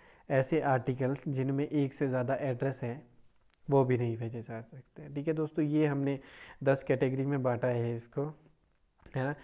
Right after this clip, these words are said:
कि क्या क्या चीज़ें नहीं भेजे जा सकते। अब आगे देख लेते हैं हम। आगे हमारा क्लॉज नंबर दो सौ दस, लोकल प्रोहिबिशन, स्थानीय निषेध।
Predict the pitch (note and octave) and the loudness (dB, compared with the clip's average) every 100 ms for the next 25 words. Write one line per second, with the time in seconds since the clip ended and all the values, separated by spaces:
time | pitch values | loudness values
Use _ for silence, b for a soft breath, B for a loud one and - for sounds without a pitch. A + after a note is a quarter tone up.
0 | B B C#3+ D3 C3 C#3 C3+ C3 B2 D3 | B B 2 4 4 4 0 0 0 0
1 | C3 C3+ A#2+ A2+ G#2+ G#2+ A2 - - A#2 | 0 -2 0 0 -2 -6 -10 -14 -16 -14
2 | - B2+ B2 A#2+ B2+ B2 B2 B2 A#2+ B2 | -10 -6 -4 -2 -2 -4 -4 -8 -8 -8
3 | C#3 E3+ - B B B B B C3 C3 | -8 -10 -16 B B B B B 0 6
4 | D#3+ D3+ C#3+ C#3 D3+ D3 C#3 B2+ B2+ B2+ | 6 6 4 4 2 2 2 2 0 -2
5 | C3 C3 A#2 C3 B2+ D3 - C#3+ C3 D#3 | 0 -2 -2 -2 -2 -4 0 2 2 2
6 | D3 C#3+ B2 A2+ A2 - A2+ A2 _ _ | 2 2 2 2 -2 -6 -14 -14 _ _
7 | - _ _ _ - - - B2+ B2+ C3 | -20 _ _ _ -20 -18 0 2 4 2
8 | A#2+ A2 A2 G#2+ | 0 -2 -6 -10